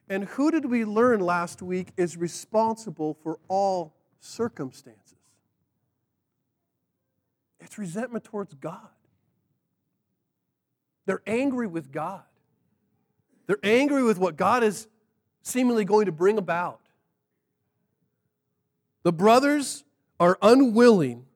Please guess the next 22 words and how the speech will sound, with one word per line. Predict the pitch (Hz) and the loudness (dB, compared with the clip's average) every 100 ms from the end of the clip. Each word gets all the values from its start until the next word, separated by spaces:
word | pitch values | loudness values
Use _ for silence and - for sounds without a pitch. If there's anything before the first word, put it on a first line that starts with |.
| _ _ _ | _ _ _
to | 175 | -2
take | - 233 247 - | -2 -4 -4 -6
the | |
place | - - 196 156 139 - - _ | -8 -6 -2 -2 -4 -12 -20 _
that | 156 | -10
God | 147 170 185 | -2 0 0
has | 180 | -2
assigned | 170 - 165 165 165 | -10 -10 -8 -6 -6
them | 160 | -6
in | 156 | -6
the | 143 | -8
world. | 127 117 104 _ _ _ _ _ _ _ _ _ _ _ _ _ _ _ _ _ _ - | -10 -12 -16 _ _ _ _ _ _ _ _ _ _ _ _ _ _ _ _ _ _ -20
A | |
place | 143 - 196 220 233 | -20 -6 0 0 0
that | - 160 147 | -6 -10 -2
God | 165 196 185 165 | 2 2 2 -2
has | 147 147 | -8 -16
assigned | 143 - 147 139 143 | -16 -10 -8 -8 -10
them | 127 | -12
in | 131 | -12
the | 120 | -14
world. | 113 107 | -16 -20